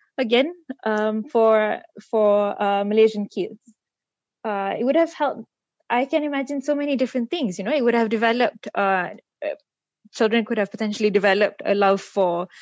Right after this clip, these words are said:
um, food like dim sum, which is the, like, paos or, uh, you know, or, or thosai, like, all these things that you enjoy as an adult,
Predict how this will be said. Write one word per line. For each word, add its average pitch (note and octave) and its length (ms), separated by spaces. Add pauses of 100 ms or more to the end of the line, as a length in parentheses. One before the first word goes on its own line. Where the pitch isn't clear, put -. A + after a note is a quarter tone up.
(320)
um, E3 680 (240)
food F#3 240
like C#3+ 260
dim G3 180
sum, - 240
which G#3+ 160
is G3 100
the, - 240
like, - 200 (120)
paos G#3 720
or, E3 520
uh, E3 300
you G#3 160
know, A3 180
or, F3 360
or E3 140
thosai, B3 640 (380)
like, B3+ 260 (400)
all F#4 180
these D#4 180
things C#4 260
that A3 160
you A3+ 100
enjoy G#3+ 320
as A3+ 260
an A3 160
adult, G3+ 400